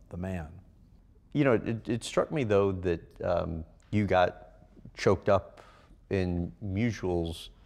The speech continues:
Speaker 1: Yeah.
Speaker 2: uh, funeral and, and not Mantle's.
Speaker 1: Yeah, I, I've come to understand this. Um,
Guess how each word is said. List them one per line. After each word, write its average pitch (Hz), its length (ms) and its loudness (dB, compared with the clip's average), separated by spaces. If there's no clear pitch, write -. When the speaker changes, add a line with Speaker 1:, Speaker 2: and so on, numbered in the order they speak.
Speaker 1:
Yeah. 110 300 4
Speaker 2:
uh, 92 300 -4
funeral 90 680 -2
and, 95 240 -2
and 90 160 -2
not 87 200 0
Mantle's. 87 400 -6
Speaker 1:
Yeah, 156 300 4
I, 143 140 4
I've 127 340 -2
come 165 240 -2
to 156 120 2
understand 113 580 0
this. 80 320 -8
Um, 90 400 -2